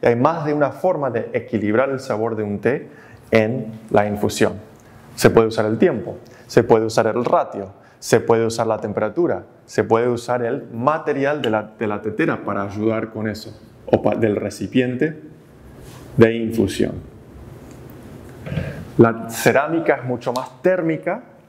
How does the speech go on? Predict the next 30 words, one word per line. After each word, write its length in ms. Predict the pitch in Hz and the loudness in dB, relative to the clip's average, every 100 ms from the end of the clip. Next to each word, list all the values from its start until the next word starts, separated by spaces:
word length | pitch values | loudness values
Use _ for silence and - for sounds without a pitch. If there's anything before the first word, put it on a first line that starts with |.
| _ _ | _ _
que 140 | 117 | 0
la 120 | 104 | 2
porcelana, 640 | 101 104 - 110 156 95 95 - | 0 -4 -2 -2 -2 -4 -12 -2
la 160 | 110 110 | -2 0
porcelana 440 | 113 113 104 113 | -4 -4 -6 -4
más 240 | 113 107 | -4 -4
térmica 380 | 117 110 117 123 | -6 -6 -4 -4
que 140 | - 104 | -2 -2
el 120 | 110 | 0
vidrio. 340 | 196 127 - - - - - | 0 -2 -6 -12 -16 -18 -2
Así 260 | 127 - 113 | 0 2 2
que 120 | 117 | 2
también 380 | - 104 131 160 | 0 -2 0 0
hasta 240 | 139 - | -2 -4
el 100 | 107 | -6
material 720 | 107 101 104 107 127 202 240 - - - - - - - - - | -4 -6 -4 -2 0 0 -4 -12 -20 -16 -12 -12 -10 -10 -6 2
del 260 | 120 117 110 | 6 6 6
recipiente 600 | 120 - 113 143 165 120 | 4 4 0 2 2 0
en 40 | |
el 120 | 113 | -2
cual 160 | 113 127 | 0 0
vamos 260 | 120 117 113 | 0 -4 -6
a 40 | |
infusionar 500 | 104 107 101 113 120 | -10 -8 -2 2 2
el 100 | 139 | 2
té 280 | 214 262 - - _ - | 0 -2 -10 -20 _ 0
tiene 220 | 123 117 | 0 0
mucho 320 | 117 113 123 | -4 -4 -4
que 140 | 113 | -2
ver 260 | 101 117 | -2 -2